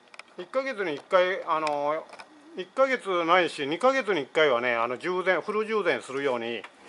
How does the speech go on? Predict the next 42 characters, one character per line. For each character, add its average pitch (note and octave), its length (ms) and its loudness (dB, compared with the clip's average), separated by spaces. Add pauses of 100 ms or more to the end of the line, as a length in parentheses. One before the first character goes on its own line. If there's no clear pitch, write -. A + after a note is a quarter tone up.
(460)
し - 120 0
て E3+ 120 4
お E3 140 6
り F3 120 2
ま E3 140 6
す - 120 -4
の A2 160 -4
で、 A#2 200 -2
全 D3+ 180 -6
然 C#3+ 180 -4
問 C#3 200 -8
題 C#3+ 160 -2
な D#3+ 120 -2
い C#3 40 -2
と - 120 -12
思 G#2+ 160 -10
い A2 60 -10
ま A2 140 -6
す。 - 280 -18
そ D3 80 -10
し D3 60 -12
て - 80 -10
バ D3+ 120 0
ッ - 20 -4
テ A#3+ 180 -6
リ A#3 120 0
ー - 20 -4
が G#3+ 100 4
ね、 C#3+ 380 2
あ B2+ 80 0
の、 C#3 120 2
横 A#3 260 4
が A#3 100 10
ね、 C#3 180 6
膨 F3+ 260 0
ら A3 140 8
ん G#3+ 60 0
で G#3+ 100 2
き G#3+ 100 -4
た E3+ 80 8
ら G#2+ 140 0
ね、 B2 180 0